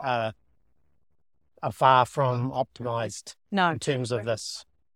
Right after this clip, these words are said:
Speaker 2: I agree.
Speaker 1: So I think probably, you know, you've got everything going really well on your social, and then people land on your website, and there's probably a bit of a disconnect.
Speaker 2: Yes,
Speaker 1: Like,
Speaker 2: I
Speaker 1: it probably
Speaker 2: agree.
Speaker 1: doesn't really reflect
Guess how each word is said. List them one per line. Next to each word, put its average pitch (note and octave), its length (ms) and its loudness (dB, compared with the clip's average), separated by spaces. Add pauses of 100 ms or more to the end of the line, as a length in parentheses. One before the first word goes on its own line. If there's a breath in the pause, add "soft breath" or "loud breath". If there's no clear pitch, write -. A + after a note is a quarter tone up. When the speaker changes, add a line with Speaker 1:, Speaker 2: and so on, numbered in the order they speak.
(140)
Speaker 2:
I G3 140 2
agree. F#3 180 4
Speaker 1:
So A#2 260 0
I C3+ 160 2
think B2+ 220 -8
probably, A#2+ 480 -2
you A#2+ 180 -2
know, A#2+ 140 -4
you've C#3 340 -2
got C3 240 -4 (300)
everything C3+ 420 -2
going B2+ 240 0
really B2 220 2
well B2 200 2
on A#2+ 100 -2
your A#2 100 -6
social, E3 520 0 (540)
and C#3+ 100 -6
then C3+ 120 0
people C#3+ 260 6
land D#3 300 12
on D3 100 8
your C#3 100 6
website, D3 520 2 (300)
and C3+ 180 -4
there's A#2+ 120 -2
probably D3 320 4
a C3 60 4
bit C3 140 0
of A#2+ 100 -2
a A2+ 240 -4 (920)
disconnect. C3+ 680 0
Speaker 2:
Yes, A3 600 0 (560)
Speaker 1:
Like, - 80 0
Speaker 2:
I G3 80 6
Speaker 1:
it F3+ 100 0
probably D3+ 200 8
Speaker 2:
agree. B2 80 4
Speaker 1:
doesn't C#3+ 340 6
really C3 280 0
reflect A#2+ 600 -6